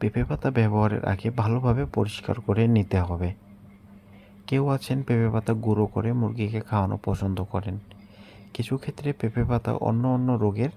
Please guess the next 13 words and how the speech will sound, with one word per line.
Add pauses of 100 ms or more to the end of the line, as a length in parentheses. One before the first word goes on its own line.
(600)
কারণ
হতে
পারে, (280)
তাই (360)
সতর্কতা
অবলম্বন
করতে
হবে। (580)
পেঁপে
পাতা
মুরগিকে
খাওয়ানোর
আগে